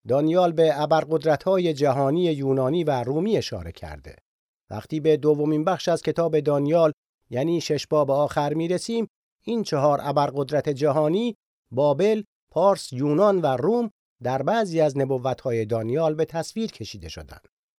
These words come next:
برای اینکه بتونیم جایگاه تاریخی کتاب دانیال رو درک کنیم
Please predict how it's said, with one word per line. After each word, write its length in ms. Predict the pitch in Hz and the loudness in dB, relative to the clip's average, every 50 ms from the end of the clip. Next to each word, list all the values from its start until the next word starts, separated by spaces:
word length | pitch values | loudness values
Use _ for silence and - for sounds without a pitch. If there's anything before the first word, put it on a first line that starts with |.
| _ - | _ -4
برای 220 | 123 156 214 233 | -2 -2 0 0
اینکه 220 | 233 220 202 214 | 0 0 0 0
بتونیم 360 | 190 214 208 - 196 185 190 180 | 0 0 0 0 0 -2 -2 0
جایگاه 520 | 143 156 156 156 156 151 190 190 170 170 | 2 2 4 4 4 2 2 0 0 -2
تاریخی 560 | - - 170 160 156 156 147 - - 214 170 | -2 -2 0 0 0 0 -2 -6 -4 -4 -4
کتاب 400 | - 165 151 - 185 180 160 156 | -2 -4 -4 -2 -2 0 0 0
دانیال 520 | 139 135 139 139 135 135 170 220 233 208 151 | 2 2 2 2 2 2 2 2 2 0 0
رو 80 | 139 | -2
درک 300 | 117 117 107 98 95 - | -2 -2 -4 -4 -8 -10
کنیم 400 | - 131 120 139 196 226 220 202 | -8 -4 -2 -2 0 -2 -2 -4